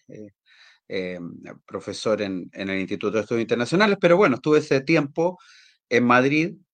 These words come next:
em, eh, y en ese contexto es que, em, algunos chilenos y chilenas avecindados en Madrid y también la embajada, de decirlo, una embajada que está muy interesada en temas culturales,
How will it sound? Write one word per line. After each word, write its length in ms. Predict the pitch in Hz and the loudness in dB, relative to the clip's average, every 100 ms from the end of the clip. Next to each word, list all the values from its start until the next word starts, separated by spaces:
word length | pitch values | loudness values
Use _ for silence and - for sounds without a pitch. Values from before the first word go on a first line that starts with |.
| _ _ _ _ _ | _ _ _ _ _
em, 640 | 107 98 95 92 92 95 98 - | -12 -10 -8 -10 -10 -10 -12 -12
eh, 360 | 101 101 98 - | -8 -6 -6 -4
y 440 | 135 151 175 185 120 | 0 2 2 0 -2
en 140 | 120 | 0
ese 220 | 131 156 | 0 0
contexto 720 | 151 147 208 208 - 156 160 | -2 0 0 0 -2 -4 -4
es 200 | - 135 | -6 -8
que, 280 | - 139 123 | 0 2 4
em, 280 | 117 110 107 - - _ _ _ - | 2 -2 -8 -16 -20 _ _ _ -8
algunos 640 | 120 117 131 127 123 123 131 _ - | -6 0 2 2 2 0 -4 _ -4
chilenos 420 | 127 120 139 139 | 0 2 2 2
y 80 | 139 | -2
chilenas 540 | 139 117 127 131 127 | -4 -4 -2 -2 -2
avecindados 840 | 120 107 - 104 117 120 120 120 117 _ _ _ _ _ _ | -4 -4 -6 -4 -2 0 0 -2 -6 _ _ _ _ _ _
en 460 | 101 95 95 92 95 | -12 -12 -12 -14 -10
Madrid 460 | 98 98 117 139 135 _ | -8 -4 0 0 -2 _
y 140 | - 123 | -10 -6
también 460 | 104 101 131 139 | -4 -2 -2 0
la 60 | 120 | -2
embajada, 500 | 104 98 113 107 110 | -2 -2 0 0 0
de 160 | 107 | -2
decirlo, 560 | 104 101 131 113 104 - | -4 -4 -6 -4 -8 -10
una 220 | 101 107 | -12 -10
embajada 440 | 101 98 - 110 107 | -6 -8 -4 -2 -4
que 60 | |
está 220 | 101 - 104 | -6 -6 -6
muy 300 | 104 131 160 | -4 -2 0
interesada 540 | 170 165 127 123 131 120 | -2 -4 -6 -4 -2 -2
en 120 | 120 | -4
temas 220 | 120 117 | -8 -8
culturales, 720 | - 107 - 104 90 87 139 | -10 -14 -12 -10 -8 -8 -14